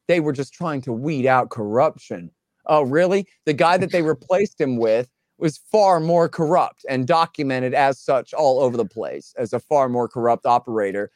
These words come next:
Speaker 1: than the guy they got rid of, who actually did have something of a reputation for trying to do the job honestly of tackling political corruption in that country. And so there you have it right there. And then,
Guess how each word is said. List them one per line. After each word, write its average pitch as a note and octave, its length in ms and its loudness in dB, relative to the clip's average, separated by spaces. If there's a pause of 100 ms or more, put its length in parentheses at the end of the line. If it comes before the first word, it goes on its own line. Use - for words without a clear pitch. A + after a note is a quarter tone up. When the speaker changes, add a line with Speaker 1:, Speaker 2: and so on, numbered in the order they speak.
(120)
Speaker 1:
than A#2+ 140 -2
the B2 60 -2
guy B2+ 180 4
they B2 100 2
got A2 180 0
rid C#3 200 2
of, B2 120 2
who B2+ 160 -4
actually C#3 440 0
did C#3+ 360 0 (140)
have B2+ 260 2
something F3 480 -4
of C3 120 0
a B2+ 40 -4
reputation B2+ 880 -2
for A#2 160 -6
trying C3 400 -2
to B2 120 -8
do A2+ 200 -4
the A2 60 -4
job A#2 320 2
honestly A#2 760 -4 (200)
of G#2+ 300 0
tackling A2+ 520 -4
political A2 420 -6
corruption G#2+ 520 -4
in D#2+ 40 -16
that C2 140 -18
country. - 480 -20 (540)
And A2+ 280 -2
so A#2 480 2
there C3+ 200 2
you D#3+ 180 2
have D#3+ 240 2
it G2+ 220 -6
right D3 240 0
there. F3+ 240 2
And C#3+ 160 0
then, A3+ 420 2